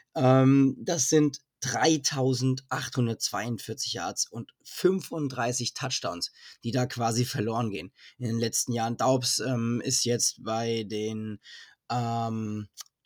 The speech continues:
müsste bei den Buffalo Bills gelandet sein, oder, oder ist er bei den, ähm, ich guck's gleich nach.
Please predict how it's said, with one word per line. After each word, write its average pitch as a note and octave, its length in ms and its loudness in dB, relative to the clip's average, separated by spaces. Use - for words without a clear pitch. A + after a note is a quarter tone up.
müsste G#2+ 280 -2
bei C#3 80 2
den B2 100 2
Buffalo B2+ 280 2
Bills C#3+ 220 0
gelandet D3+ 340 0
sein, D#3 180 0
oder, C#3 340 -2
oder C#3+ 180 0
ist B2+ 100 0
er B2 80 0
bei A2+ 120 -4
den, A2+ 320 -6
ähm, G#2+ 400 -8
ich B2+ 120 -6
guck's C3 200 -2
gleich A#2 180 -4
nach. C3+ 220 -2